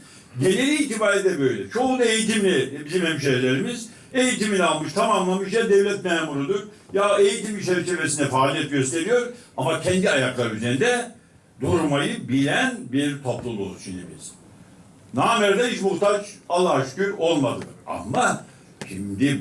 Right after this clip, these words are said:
bu bazı şeyler var ki artık gelişen şartlara göre benim imkanımla, senin imkanınla çözülecek iş değil.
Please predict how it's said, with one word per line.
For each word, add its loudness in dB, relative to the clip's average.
bu 2
bazı 0
şeyler 0
var 0
ki 2
artık 0
gelişen 0
şartlara 0
göre 0
benim 0
imkanımla, 0
senin -2
imkanınla 0
çözülecek 0
iş -6
değil. 0